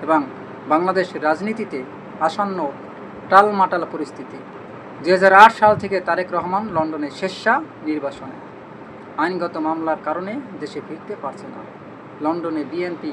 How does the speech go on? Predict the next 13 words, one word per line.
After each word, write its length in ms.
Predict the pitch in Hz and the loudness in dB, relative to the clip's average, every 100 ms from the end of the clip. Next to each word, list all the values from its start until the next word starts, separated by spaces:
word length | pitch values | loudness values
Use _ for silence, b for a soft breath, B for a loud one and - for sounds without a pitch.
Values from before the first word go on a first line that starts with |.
| 143 | -8
অফিস 260 | 147 202 196 | -8 -8 -8
থেকে 240 | 165 151 127 - | -10 -8 -8 -6
চলছে 420 | 151 147 147 135 - - - - | -6 -6 -8 -8 -10 -16 -12 -8
যোগাযোগ 400 | 143 156 175 196 156 | 0 0 0 -4 -4
ও 140 | 139 - | -8 -4
কৌশলের 440 | 190 180 175 156 - - | -4 -4 -4 -4 -6 -10
প্রস্তুতি। 420 | 131 - - - - - - - - - - - - - | -14 -14 -14 -14 -14 -16 -16 -16 -14 -14 -14 -14 -10 0
তারেক 240 | 151 180 175 | 2 2 0
রহমানের 420 | 170 170 160 147 143 165 - - - - | 0 0 -2 -2 -6 -8 -8 -8 -10 -6
লন্ডনে 500 | 156 160 165 175 214 294 - - - - - - 185 170 | -2 0 2 2 0 -4 -10 -14 -14 0 6 8 6 4
এবং 320 | 160 160 143 143 | 0 0 0 -4
বিএনপির 420 | 139 170 170 175 156 | -4 -4 -4 -6 -4
অফিস, 320 | 156 156 135 | -4 -4 -6